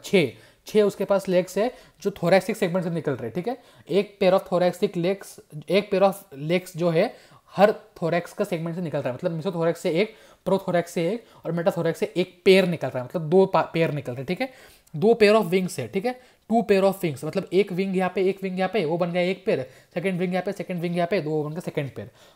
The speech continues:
उसका कहेंगे क्या? फोर विंग्स, हिंड विंग्स। जो विंग्स, जो विंग्स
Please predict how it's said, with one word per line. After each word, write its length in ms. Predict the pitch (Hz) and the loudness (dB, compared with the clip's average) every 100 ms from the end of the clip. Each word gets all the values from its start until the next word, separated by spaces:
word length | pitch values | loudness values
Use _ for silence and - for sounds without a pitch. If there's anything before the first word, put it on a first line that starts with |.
| - | -6
उसका 160 | 202 | -4
कहेंगे 260 | 208 196 190 | 0 0 -2
क्या? 200 | 196 190 | -2 -2
फोर 340 | 190 - 202 | -2 0 2
विंग्स, 340 | 190 220 254 - _ 185 | 2 -2 -6 -18 _ -4
हिंड 140 | 170 | -2
विंग्स। 240 | 139 120 - - - 160 | -4 -8 -18 -20 -10 0
जो 160 | 254 | 2
विंग्स, 360 | 220 190 135 - _ _ _ _ 151 | 2 0 -2 -14 _ _ _ _ 4
जो 180 | 208 | 6
विंग्स 340 | 208 233 - | 6 4 -2